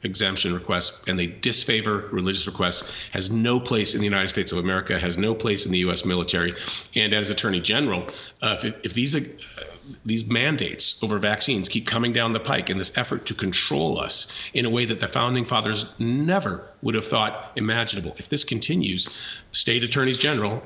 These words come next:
and most importantly, Kansas, we're gonna be knocking at the courthouse door, and we are going to be bringing lawsuit after lawsuit if they continue to violate our constitutional freedoms.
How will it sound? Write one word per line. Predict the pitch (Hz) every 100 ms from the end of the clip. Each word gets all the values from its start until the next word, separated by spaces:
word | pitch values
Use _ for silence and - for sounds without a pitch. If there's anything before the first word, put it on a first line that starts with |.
| -
and | 104 104 104
most | 117 117
importantly, | 113 - 117
Kansas, | 110 120 135 113 98 - - - - -
we're | 117
gonna | 135
be |
knocking | 123 117 117
at | 110
the | 113
courthouse | - 110 107 -
door, | 120 - - - -
and | 101 98
we | 104
are |
going | 107 104 107
to |
be | 98 98
bringing | 92 95 98 95
lawsuit | 95 90 - 92
after | 92 90 92
lawsuit | 92 98 - 82
if | 78
they | 90
continue | 92 92 135 117
to | 90
violate | 92 90 87 87
our | 85
constitutional | - 87 - 90 - 87
freedoms. | 80 92 85 82 - - -